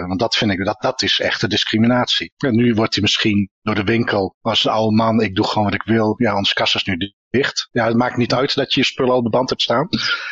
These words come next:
Kijk, als iemand in zo'n situatie iets stoms zegt, ja, dat is natuurlijk stom. Maar dat is een hele andere context dan dat hij het andersom zou doen. Hè, dat hij, "Oh, ik ben nu aan de beurt."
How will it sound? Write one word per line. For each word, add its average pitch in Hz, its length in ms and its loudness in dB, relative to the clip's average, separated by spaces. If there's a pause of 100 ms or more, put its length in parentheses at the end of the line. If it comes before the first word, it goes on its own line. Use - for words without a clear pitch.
(160)
Kijk, 113 120 -2
als 120 140 0
iemand 143 260 2
in 131 60 2
zo'n 143 220 2
situatie 127 600 0
iets 113 100 0
stoms 143 320 0
zegt, - 400 -2 (560)
ja, 95 200 -4
dat - 200 -4
is - 180 0
natuurlijk 104 400 -2
stom. 117 360 0 (460)
Maar 104 120 -4
dat 107 100 0
is - 60 -2
een 113 60 2
hele 127 160 2
andere 117 280 0
context 131 520 0
dan 107 120 2
dat 107 180 0
hij 117 80 2
het 110 100 -2
andersom 117 320 2
zou 113 180 0
doen. 80 220 -10 (140)
Hè, 165 100 -2
dat 127 160 0
hij, 95 80 -6 (120)
"Oh, - 60 0
ik 107 60 -2
ben 117 100 2
nu 117 80 4
aan 110 60 2
de 101 80 -2
beurt." 113 320 2